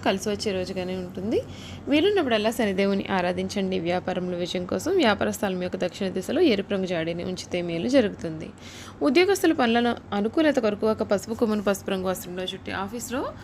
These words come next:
ఆఫీస్ బ్యాగ్లో పెట్టుకుంటే మీకు మేలు జరుగుతుంది. అనుకూలమైనటువంటి దాంపత్య జీవితం కొరకు మీ గదిని ఎరుపు మరియు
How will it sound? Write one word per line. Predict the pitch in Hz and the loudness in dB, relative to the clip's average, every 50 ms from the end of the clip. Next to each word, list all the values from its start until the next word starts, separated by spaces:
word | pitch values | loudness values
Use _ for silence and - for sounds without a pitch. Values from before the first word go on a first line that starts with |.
| - - - - - - - - - | -14 -14 -14 -14 -14 -14 -12 -4 0
ఆఫీస్ | - 233 262 - 392 381 - | 0 0 2 2 0 -2 0
బ్యాగ్లో | 277 240 214 190 196 202 | 0 0 0 0 -2 -4
పెట్టుకుంటే | 196 208 190 196 202 190 190 180 190 240 294 | -4 -6 -8 -8 -8 -8 -8 -6 -6 -4 -2
మీకు | 392 370 330 - | -2 -2 -2 -2
మేలు | 277 240 208 185 180 190 | -2 -2 -2 -2 -2 -2
జరుగుతుంది. | 202 226 208 185 175 175 - 185 175 170 175 165 - - | -2 -2 -2 -4 -4 -8 -8 -10 -10 -10 -10 -12 -8 -4
అనుకూలమైనటువంటి | - 208 202 202 - 262 254 240 214 202 190 185 185 190 190 180 208 | -2 0 0 4 6 6 6 6 6 4 2 0 -2 -2 -2 -2 0
దాంపత్య | 196 202 185 185 175 208 202 - 185 | 2 2 2 2 2 0 -2 -2 -2
జీవితం | 190 180 170 - 185 180 | -4 -4 -4 -4 -4 -4
కొరకు | 185 185 180 190 | -4 -4 -4 -4
మీ | 190 196 190 | -4 -4 -2
గదిని | 185 180 170 180 185 185 | -2 -2 -2 -2 -2 -2
ఎరుపు | 185 175 170 208 | -2 -2 -2 -2
మరియు | 196 196 185 170 180 185 196 | 0 0 2 2 2 0 0